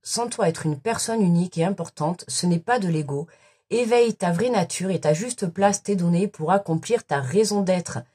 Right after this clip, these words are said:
C'est reprendre sa place, hein, être valorisé, prendre conscience de sa valeur, ce n'est pas de l'ego. Éveille ta vraie nature et ta juste place, hein.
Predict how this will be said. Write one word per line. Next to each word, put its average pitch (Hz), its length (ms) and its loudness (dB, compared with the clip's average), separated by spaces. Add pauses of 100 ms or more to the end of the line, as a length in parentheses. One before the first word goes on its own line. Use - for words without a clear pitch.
(640)
C'est - 200 2
reprendre 226 480 4
sa - 180 2
place, - 560 2 (200)
hein, 147 240 -4
être 165 260 2
valorisé, 185 560 2
prendre 170 240 0
conscience 170 400 0
de 160 80 0
sa 165 180 0
valeur, 175 560 0
ce 165 160 -2
n'est 160 180 2 (100)
pas 202 180 2
de 165 100 -2
l'ego. 165 500 -2
Éveille 165 380 2
ta 147 160 0
vraie 190 220 0
nature 185 400 -2
et 170 80 -2
ta 143 120 0
juste 170 340 -6
place, 165 420 -2 (500)
hein. 135 160 -4